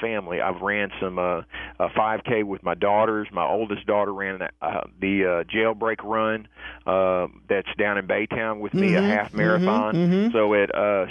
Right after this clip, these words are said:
Speaker 1: she was actually in elementary school when she ran it. And, uh, maybe it was child abuse at the time, but, but I told her, I said,
Speaker 2: <laughs>
Speaker 1: "Hey, we're gonna get it done." And, uh, I told her, I said, "You gotta understand that you can do hard things." And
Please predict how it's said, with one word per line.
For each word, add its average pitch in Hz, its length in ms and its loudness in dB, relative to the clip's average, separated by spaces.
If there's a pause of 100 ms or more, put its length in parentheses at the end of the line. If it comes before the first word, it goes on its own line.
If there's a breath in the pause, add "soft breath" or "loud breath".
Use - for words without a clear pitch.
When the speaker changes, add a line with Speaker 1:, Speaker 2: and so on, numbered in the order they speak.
Speaker 1:
she 143 120 0
was 139 200 -2
actually 113 300 -2
in 101 60 -4
elementary 107 580 -4
school 92 280 0
when 95 260 -4
she 85 80 -4
ran 104 280 0
it. 85 140 -6 (320 loud breath)
And, 104 220 2
uh, 98 240 2 (400 loud breath)
maybe 135 320 2
it 110 80 -2
was 113 100 -6 (100)
child 131 340 2
abuse 113 280 -4
at 101 80 -10
the 104 80 -2
time, 123 360 -2
but, 98 140 -2
but 214 200 4
I 247 120 2
told 185 200 0
her, 359 120 2
I - 40 -16
said, 104 100 -2
Speaker 2:
<laughs> 123 60 0
Speaker 1:
"Hey, 135 80 -2
we're 139 160 -2
gonna 151 160 -6
get 127 180 -2
it 101 100 -10
done." 120 360 -4 (320 loud breath)
And, 107 340 0
uh, 101 340 2
I 107 120 -4
told - 300 -4
her, 92 80 -2
I 90 120 -4
said, 98 140 -8
"You 127 100 -2
gotta 139 220 0
understand 127 640 -4
that - 120 -2
you 107 200 -6
can 113 180 -2
do 123 180 0
hard 107 320 0
things." 87 320 -8 (240)
And 101 320 -2